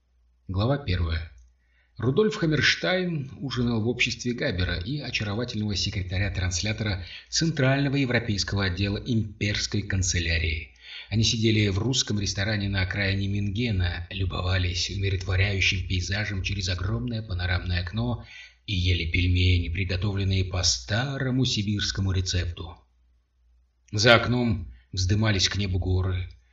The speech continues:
Это была трёхмерная проекция Гималайского массива, подарок родному городу от одного из адептов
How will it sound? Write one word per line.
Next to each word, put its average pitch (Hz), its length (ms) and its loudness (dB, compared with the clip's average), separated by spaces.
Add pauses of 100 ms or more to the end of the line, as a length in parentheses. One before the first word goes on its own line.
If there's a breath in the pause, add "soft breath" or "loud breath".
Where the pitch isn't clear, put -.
(200 soft breath)
Это 117 460 0
была 135 340 2
трёхмерная 143 640 2
проекция 110 540 0
Гималайского 117 580 0
массива, 113 800 0
подарок 98 400 0
родному 117 380 2
городу 131 340 2
от 107 100 2
одного 101 360 0
из 104 100 0
адептов 104 680 -2